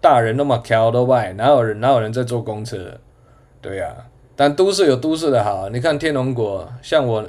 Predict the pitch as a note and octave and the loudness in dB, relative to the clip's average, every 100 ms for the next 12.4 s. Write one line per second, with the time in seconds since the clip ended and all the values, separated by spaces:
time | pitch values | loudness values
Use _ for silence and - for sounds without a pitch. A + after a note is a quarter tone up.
0 | - - A2+ A2 A2+ A#2+ C3+ B2+ C3+ B2+ | -10 -12 -10 -4 -4 -2 -2 -2 -2 -4
1 | A2+ A2+ G2+ G#2 - - G2+ A#2+ C3+ B2+ | -4 -4 -2 -4 -8 -8 -6 0 0 0
2 | G2+ F#2+ - G#2 G#2+ - - - - - | -6 -8 -10 -8 -8 -10 -16 -20 -20 -20
3 | _ - C#3 F#3+ E3 B2+ C3 B2 A#2 A2 | _ -2 2 2 4 4 4 4 2 -2
4 | G#2+ G#2+ F#2+ A2 F3+ D#3 D#3 C#3+ C#3 C3+ | -4 -4 -4 -4 -2 0 0 2 2 2
5 | C3+ E3 E3 D3 A#2 A#2 A2+ G#2 G#2 G2+ | 0 0 0 -2 -4 -4 -6 -8 -10 -8
6 | F2+ F2+ - - - - A3+ - - - | -10 -10 -14 -18 -20 -4 -4 -2 -6 -4
7 | G#3 - - - - - - - - G3+ | -6 -4 -8 -8 -18 -16 -14 -16 -10 0
8 | G#3 G#3 A3 - _ _ _ - F#3+ D#3+ | 4 4 2 -6 _ _ _ -2 2 4
9 | E3 F#3 E3 C3+ D#3+ D#3+ D#3+ D#3+ E3 C#3+ | 6 6 6 4 2 2 -2 -2 2 2
10 | C#3+ F#3+ A#3+ D3+ C#3 G3 E3 F3+ D3+ B2 | 2 -2 0 0 2 -2 -2 -2 -2 -2
11 | G#2 D#3+ F3+ G3 G3 F#3 - - G3+ D3 | -2 -2 -4 0 0 0 -4 4 2 4
12 | C3+ D3 F3 C#3+ | -2 0 0 -4